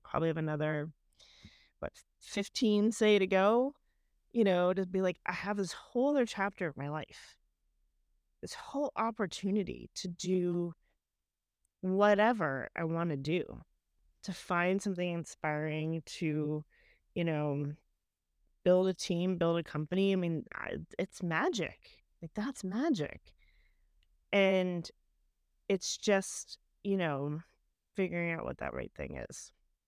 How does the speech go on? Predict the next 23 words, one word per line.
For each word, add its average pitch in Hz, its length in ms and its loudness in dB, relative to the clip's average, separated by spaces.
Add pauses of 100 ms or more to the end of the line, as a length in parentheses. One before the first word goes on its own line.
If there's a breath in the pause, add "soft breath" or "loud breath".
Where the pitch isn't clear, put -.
(1000)
But 180 80 -4
I'm 185 100 2
not 214 180 4
gonna 196 260 4 (200)
know 202 380 6
if 185 80 -2
I'm 185 100 -2
hiding 185 640 2 (100)
<laughs> 214 120 2 (500 loud breath)
and 190 240 2
not 180 300 2
reaching 190 260 2
out 226 180 6
to 269 100 -2
people 190 380 2
and 175 60 0
not 180 180 2
having 196 220 2
conversations. 175 960 -2 (140)
Um, 156 500 -6 (840)
and 156 440 -6 (1400)
yeah, 165 340 -4
like, 139 260 -4